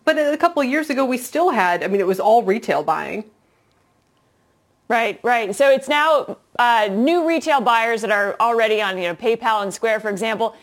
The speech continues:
Speaker 2: You also have institutional buyers. So it seems like the cohort of buyers is changing slightly, and you have Paul Tudor Jones and, and other more established investors giving some of those people a little bit more cover to invest.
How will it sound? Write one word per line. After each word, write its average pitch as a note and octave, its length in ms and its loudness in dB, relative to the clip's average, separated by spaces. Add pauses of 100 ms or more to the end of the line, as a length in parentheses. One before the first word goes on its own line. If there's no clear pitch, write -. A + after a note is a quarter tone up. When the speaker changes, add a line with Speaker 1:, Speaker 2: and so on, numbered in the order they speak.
(160)
Speaker 2:
You C#4 100 0
also E4+ 300 0
have C4+ 180 0
institutional A3+ 640 -6
buyers. E3+ 360 -4
So G3+ 100 -8
it G3 80 -10
seems A#3+ 320 -4
like G#3 260 -2 (340)
the A#3+ 120 -2
cohort D4 480 2
of A#3+ 120 -2
buyers A3+ 440 0
is G#3+ 120 -6
changing G#3+ 440 -4
slightly, A#3 480 -2
and G#3+ 100 -4
you G3 60 -4
have F#3+ 180 -6
Paul G3+ 160 -4
Tudor F#3 240 -6
Jones G#3+ 400 -2
and, G3 180 -4 (360)
and B3 160 0
other C4+ 340 2
more A#3 600 0 (160)
established A#3+ 720 -2
investors G#3+ 520 -4
giving G3+ 600 -4
some A#3 240 -6
of G#3 160 -4
those C4+ 260 2
people A3 340 -2
a F#3+ 40 -2
little G#3 140 -2
bit - 120 -6
more F#3+ 240 -4
cover F#3 400 -6
to D#3 160 -14
invest. - 480 -16